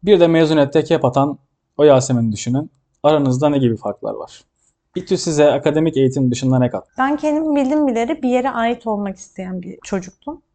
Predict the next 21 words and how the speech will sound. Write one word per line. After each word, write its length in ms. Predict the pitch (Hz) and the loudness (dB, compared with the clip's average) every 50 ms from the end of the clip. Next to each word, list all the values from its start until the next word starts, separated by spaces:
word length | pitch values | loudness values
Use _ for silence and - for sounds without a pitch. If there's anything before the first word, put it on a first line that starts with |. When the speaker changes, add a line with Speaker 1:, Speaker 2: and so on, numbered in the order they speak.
| _ _ _ | _ _ _
Speaker 2:
Okula 320 | - 247 247 - 277 302 302 | -4 -2 -2 2 2 2 2
geldiğim 560 | 269 247 277 262 254 262 254 233 269 269 269 | 4 2 0 0 2 0 0 0 -2 -2 -2
ilk 180 | 277 269 277 | -4 -6 -6
gün 140 | - 285 269 | -6 -4 -2
ben 120 | 226 220 208 | -2 -2 -2
hazırlık 440 | 208 214 196 208 220 226 240 - | -2 -4 -4 -4 -4 -4 -4 -4
okudum. 420 | 214 196 - - - 285 320 285 233 - | -8 -8 -8 -8 -8 -8 -6 -6 -10 -14
Çok 240 | - - 233 208 - | -10 -10 -10 -8 -8
şanslıydım. 680 | - 202 185 202 196 - 196 185 180 190 208 214 208 _ _ | -10 -8 -8 -10 -8 -6 -8 -8 -6 -8 -10 -12 -12 _ _
Ben 200 | 254 277 311 311 - | -2 -2 -2 -2 -2
oldukça 300 | 233 254 254 262 - 330 | -2 -2 -2 -2 -4 -6
şanslı 400 | - - 262 240 240 240 - 220 | -4 -2 -2 -2 -2 -4 -6 -8
bir 60 | 214 | -6
insan 220 | 196 190 185 190 180 | -6 -6 -6 -8 -8
olarak 220 | 175 170 170 - | -8 -8 -10 -8
görüyorum 360 | - 180 175 175 175 175 175 | -10 -8 -6 -6 -6 -4 -4
orada 220 | 175 175 175 180 175 | -6 -4 -4 -8 -10
Speaker 1:
<laughs> 0 | |
Speaker 2:
kendimi. 460 | - 190 180 180 175 175 208 311 415 - _ _ _ _ _ _ _ | -10 -12 -12 -10 -10 -8 -10 -10 -12 -14 _ _ _ _ _ _ _
Maçka 420 | 269 302 311 311 311 - - 233 | 0 2 2 0 0 -6 -6 -6
kampüsünde 840 | 233 - 202 196 196 190 - - - - 202 202 208 269 294 339 370 | -6 -6 -6 -8 -8 -10 -12 -16 -10 -8 -8 -6 -6 -6 -6 -8 -10